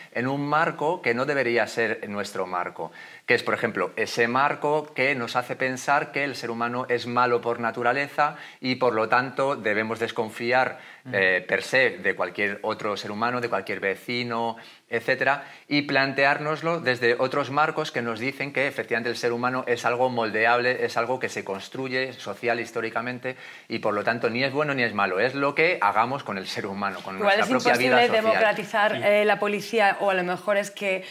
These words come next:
Speaker 2: nos han metido esto que dices en la cabeza
Speaker 1: Claro.
Speaker 2: para, eh, que tenga que cuidarnos el Estado.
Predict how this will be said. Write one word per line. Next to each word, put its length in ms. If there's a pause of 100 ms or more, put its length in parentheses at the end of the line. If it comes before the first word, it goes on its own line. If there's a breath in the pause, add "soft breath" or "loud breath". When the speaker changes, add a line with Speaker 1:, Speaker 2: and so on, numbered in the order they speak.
(260 loud breath)
Speaker 2:
nos 160
han 140
metido 280 (120)
esto 320
que 120
dices 240
en 80
la 140
cabeza 380
Speaker 1:
Claro. 340 (400 loud breath)
Speaker 2:
para, 640
eh, 640
que 220
tenga 460 (220)
que 140
cuidarnos 440
el 100
Estado. 300